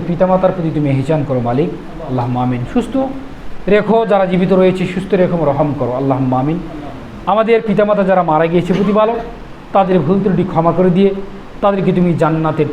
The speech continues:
তাদের কবরটাকে তুমি জান্নাতের টুকরা করে দিও মালিক, আল্লাহুম্মা আমিন।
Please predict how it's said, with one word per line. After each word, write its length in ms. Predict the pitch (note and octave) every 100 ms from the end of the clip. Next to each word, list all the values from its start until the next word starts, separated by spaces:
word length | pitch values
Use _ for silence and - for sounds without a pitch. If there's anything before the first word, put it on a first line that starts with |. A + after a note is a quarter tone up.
| - - - -
তাদের 200 | E3+ D#3 -
কবরটাকে 420 | F#3 G#3 G3 E3+
তুমি 200 | E3+ D#3+
জান্নাতের 380 | D3 C#3+ C#3+ C3+
টুকরা 240 | D3 C#3 C#3+
করে 180 | C3 B2
দিও 140 | A2+
মালিক, 220 | A#2 C#3+ D#3 - -
আল্লাহুম্মা 440 | B2 A2 G#2+ A2+
আমিন। 180 | A2 A2+